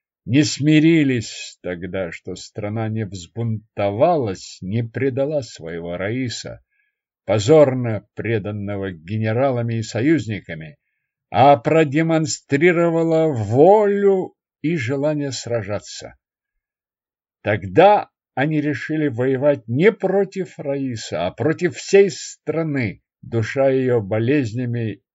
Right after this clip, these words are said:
и моря голодом. Ум-аль-Марик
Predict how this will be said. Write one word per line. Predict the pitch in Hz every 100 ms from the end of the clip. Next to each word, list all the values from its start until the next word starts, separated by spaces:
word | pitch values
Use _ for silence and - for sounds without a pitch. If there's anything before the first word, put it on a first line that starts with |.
| _ -
и | 104
моря | 98 101 104 110 90
голодом. | 80 80 101 90 78 76 73 67 _ _ _ _ _ _ -
Ум-аль-Марик | 160 190 190 180 - 156 170 160 151 139 120 113 123 139 147 151 143 - - -